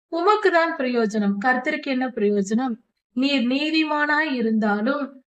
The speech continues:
உமக்கு பிரயோஜனம் உண்டாகலாம். கர்த்தருக்கு அதனால் என்ன பிரயோஜனம் உண்டாயிருக்க போகிறது? அவர் உமக்கு பயந்து,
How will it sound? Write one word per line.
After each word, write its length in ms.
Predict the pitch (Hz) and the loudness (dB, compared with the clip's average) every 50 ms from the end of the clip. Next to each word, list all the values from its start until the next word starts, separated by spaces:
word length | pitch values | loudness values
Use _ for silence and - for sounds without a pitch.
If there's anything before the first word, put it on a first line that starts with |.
| _ _ - | _ _ -8
உமக்கு 460 | 269 277 302 339 349 339 - 349 - - | -4 0 0 0 0 0 -2 -6 -6 -4
பிரயோஜனம் 540 | 269 269 269 269 269 247 269 262 254 240 | -2 -2 0 0 0 -2 -2 -2 -2 -2
உண்டாகலாம். 640 | 233 220 226 226 226 220 220 214 214 214 214 214 214 214 - _ _ _ _ - 240 | -2 0 -2 -2 -2 -2 -2 -2 -2 0 0 -2 -2 -4 -8 _ _ _ _ -6 -4
கர்த்தருக்கு 500 | 226 208 202 - 285 277 277 - - 277 262 226 | -4 -4 -4 -6 -8 -8 -8 -6 -6 -4 -2 -2
அதனால் 360 | 208 220 214 214 214 214 220 | 0 0 0 0 0 0 0
என்ன 300 | 220 208 202 202 208 214 | 0 2 2 2 2 2
பிரயோஜனம் 640 | 208 - 202 208 208 202 202 202 208 214 214 208 208 | 0 0 0 0 2 2 0 0 0 -2 -2 -2 0
உண்டாயிருக்க 460 | 202 202 202 202 202 196 202 202 214 | 0 0 2 2 2 0 0 -2 -4
போகிறது? 760 | 202 - 202 190 190 202 190 190 190 185 202 202 196 190 190 - - - _ _ _ _ _ _ _ _ _ _ _ _ | -4 -4 -4 -4 -2 -2 -2 0 0 0 0 0 0 0 -2 -6 -8 -12 _ _ _ _ _ _ _ _ _ _ _ _
அவர் 600 | - 226 254 269 269 311 330 349 370 370 370 247 | 0 2 2 2 4 4 4 4 4 2 -2 -4
உமக்கு 600 | 233 247 254 262 294 320 320 - - 330 311 240 | -6 -4 -2 0 0 0 -2 -2 -4 -6 -2 -2
பயந்து, 640 | 214 220 208 202 220 233 233 226 226 208 247 247 | 0 0 2 2 0 0 2 2 2 2 2 2